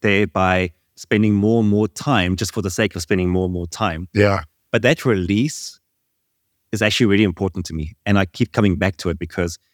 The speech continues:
Speaker 1: it really does feel like I'm just releasing tension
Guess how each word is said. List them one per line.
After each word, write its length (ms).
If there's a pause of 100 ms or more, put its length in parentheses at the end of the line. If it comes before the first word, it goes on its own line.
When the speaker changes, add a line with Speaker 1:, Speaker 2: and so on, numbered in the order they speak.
(280)
Speaker 1:
it 140
really 200
does 240
feel 160
like 160
I'm 100
just 180
releasing 500
tension 640